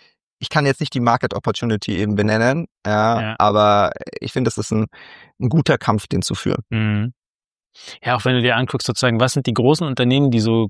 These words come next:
Speaker 2: gebaut wurden in den letzten Jahren, auch sozusagen aus der E-Commerce-Phase, so, so, so ein Zalando oder so.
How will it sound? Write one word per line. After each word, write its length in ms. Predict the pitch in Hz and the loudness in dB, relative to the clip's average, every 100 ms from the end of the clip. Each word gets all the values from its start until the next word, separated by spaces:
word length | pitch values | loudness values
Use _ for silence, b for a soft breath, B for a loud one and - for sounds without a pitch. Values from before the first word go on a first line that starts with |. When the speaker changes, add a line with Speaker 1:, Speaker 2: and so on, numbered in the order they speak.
| - | -2
Speaker 2:
gebaut 400 | 101 107 135 - | 0 2 2 0
wurden 420 | 104 101 127 190 - _ _ _ _ _ | -2 0 0 -4 -6 _ _ _ _ _
in 80 | 113 | 0
den 80 | |
letzten 600 | 110 - - 110 107 104 113 - | 0 -2 -4 0 0 0 -6 -2
Jahren, 340 | 92 95 127 | 2 2 2
auch 180 | 110 110 - | -2 -4 -4
sozusagen 340 | 104 98 110 | -6 -4 -4
aus 100 | 104 | -4
der 120 | 117 | -4
E-Commerce-Phase, 640 | 110 117 107 104 107 104 | -4 0 0 0 -2 -2
so, 80 | 104 | -2
so, 200 | 98 110 101 | -2 -2 0
so 100 | 104 | 0
ein 100 | 98 b b b b - | -2 b b b b -6
Zalando 540 | 113 101 120 139 113 | 0 2 2 2 0
oder 240 | 113 110 | 0 0
so. 280 | 107 117 170 | 2 2 0